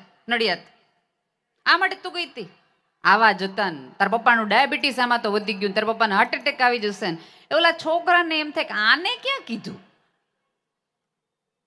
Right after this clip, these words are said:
એ સમય માતા પિતા તરીકે તમે મોટા છો,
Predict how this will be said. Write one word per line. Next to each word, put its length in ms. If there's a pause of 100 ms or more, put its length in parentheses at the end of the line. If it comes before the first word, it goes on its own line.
(840)
એ 120
સમય 440 (720)
માતા 360
પિતા 360
તરીકે 420
તમે 260
મોટા 500
છો, 320